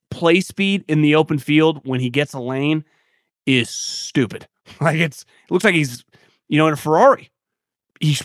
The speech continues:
so fast. And then the other dude they got's fast too. We used to say the same thing about, m-, you know, the Chiefs. Now, is, is, uh,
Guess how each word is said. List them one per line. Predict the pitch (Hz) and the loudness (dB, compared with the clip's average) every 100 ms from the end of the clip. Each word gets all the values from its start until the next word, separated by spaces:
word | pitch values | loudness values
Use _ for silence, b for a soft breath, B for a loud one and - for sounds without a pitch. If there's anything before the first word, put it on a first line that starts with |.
| - | -12
so | - 202 208 | -4 2 4
fast. | 190 143 92 - _ _ _ _ _ _ _ _ _ _ - | 4 0 -4 -18 _ _ _ _ _ _ _ _ _ _ -4
And | 151 160 | -2 0
then | 170 165 165 143 | 0 0 -2 -2
the | 151 | 0
other | 214 247 | 2 2
dude | 160 | 0
they | 151 | -2
got's | 147 196 - | -2 -2 -2
fast | 190 220 - | -4 -4 -4
too. | 330 302 - - | -8 -8 -12 -6
We | 175 | -6
used | - | -6
to | |
say | 165 196 | -4 -4
the | 190 | -4
same | 175 185 180 | -2 -2 0
thing | 185 | -4
about, | 175 170 165 | -2 -2 -2
m-, | 147 156 _ - | -6 -10 _ 0
you | 175 | 2
know, | 160 | 2
the | 143 | -2
Chiefs. | - 269 - - - _ _ _ _ _ | 0 0 0 -6 -20 _ _ _ _ _
Now, | - 160 156 151 | -4 0 0 0
is, | 165 160 156 151 143 127 - _ _ | 0 2 2 0 -2 -6 -16 _ _
is, | 156 156 147 139 127 | 0 2 2 0 2
uh, | 139 135 127 123 | 2 2 0 -2